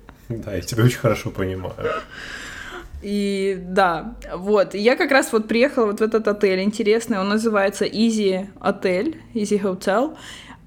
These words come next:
Speaker 2: Он от, э, компании, а-, авиакомпании EasyJet. Знаешь ты её,
Speaker 1: Ага,
Speaker 2: правильно?
Speaker 1: да,
Speaker 2: Да.
Speaker 1: конечно.
Speaker 2: И у них, оказывается, есть большая вот эта сеть отелей, они продают франшизы.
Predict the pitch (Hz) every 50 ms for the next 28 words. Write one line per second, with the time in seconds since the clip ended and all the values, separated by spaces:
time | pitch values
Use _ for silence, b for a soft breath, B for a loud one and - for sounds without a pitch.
0 | - - - - - - 208 226 262 320 294 - - 180 208 220 226 226 - -
1 | 226 214 202 208 220 220 214 220 220 233 254 269 262 247 226 214 208 202 196 190
2 | 185 175 190 202 202 - - 143 196 202 202 202 202 214 196 185 226 240 247 233
3 | 196 - 170 208 202 202 202 180 185 190 151 143 - - - - - - 180 185
4 | 185 170 165 - - - - - - - - - - 87 104 104 - - - -
5 | - 101 107 98 95 92 - - 101 95 92 92 - - - - 196 226 226 247
6 | 349 415 - 320 262 - 240 226 233 233 226 214 202 208 - 190 185 208 247 277
7 | 277 233 208 202 220 214 208 - - 226 240 247 240 214 208 208 208 - 220 220
8 | 240 220 220 - 185 175 185 202 214 208 196 196 190 - 208 202 202 202 220 220
9 | 220 - - 220 214 208 208 208 - - 175 165 170 196 208 269 285